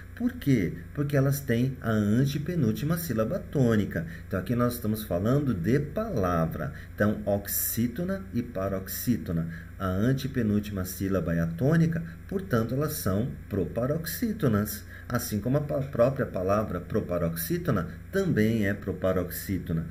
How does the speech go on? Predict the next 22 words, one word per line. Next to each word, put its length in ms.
porque 260
as 260
três, 680
elas 300
têm 160
em 60
comum 500
a 80
sílaba 420
tônica, 560
que 80
é 60
a 60
antepenúltima, 1300
certo? 540
Então, 140
aqui 580
o 60
segredo 500
do 100
nosso 600
enigma. 520